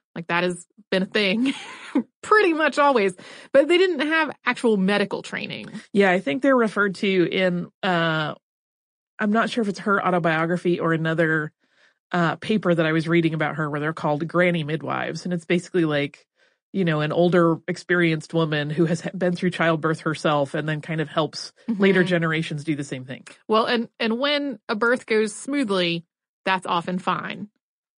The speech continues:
Speaker 1: Right? That's,
Speaker 2: Yeah.
Speaker 1: that's, that's often the care that is needed, is that kind of help.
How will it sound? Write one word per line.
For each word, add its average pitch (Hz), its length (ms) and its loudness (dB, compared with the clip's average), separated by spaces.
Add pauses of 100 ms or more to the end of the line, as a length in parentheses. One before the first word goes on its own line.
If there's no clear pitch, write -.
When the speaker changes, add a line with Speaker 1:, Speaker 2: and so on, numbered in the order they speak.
(640)
Speaker 1:
Right? 165 260 -6
That's, 170 320 -6
Speaker 2:
Yeah. 220 200 6
Speaker 1:
that's, 170 140 -6
that's 190 260 0
often 202 460 0
the 202 100 0
care 220 260 0
that 202 140 2
is 208 120 2
needed, 156 380 -2
is 180 140 -4
that 190 180 0
kind - 220 2
of 214 60 -4
help. 202 420 0